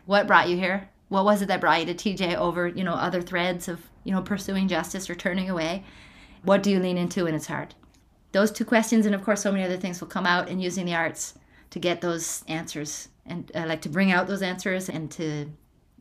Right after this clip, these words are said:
document them, harvest them, and then find ways to share that out. It's a beautiful legacy of transformative justice that, like, people document and archive it and then get it out there. Like, I have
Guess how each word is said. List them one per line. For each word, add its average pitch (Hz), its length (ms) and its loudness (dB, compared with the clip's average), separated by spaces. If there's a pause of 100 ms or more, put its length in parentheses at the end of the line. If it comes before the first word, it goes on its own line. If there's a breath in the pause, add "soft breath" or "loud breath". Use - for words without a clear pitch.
(180)
document 175 480 -2
them, 185 140 -8
harvest 180 320 -4
them, 196 200 -2 (340 soft breath)
and 185 120 0
then 180 260 0
find 185 300 2
ways 175 220 0
to 160 100 -12
share 156 220 0
that 143 120 -4
out. - 200 -6 (560 soft breath)
It's 190 180 -4
a 196 100 4
beautiful 220 380 6
legacy 208 440 4
of 240 80 4
transformative 233 500 4
justice 226 460 0
that, 185 220 2
like, 165 280 0 (480 soft breath)
people 226 240 2
document 208 520 6
and 202 80 4
archive 165 440 2
it - 180 -6
and 180 140 -4
then 170 140 -4
get 170 160 2
it 151 80 0
out 139 200 0
there. 120 140 -2
Like, 147 180 0
I 180 80 6
have 220 280 2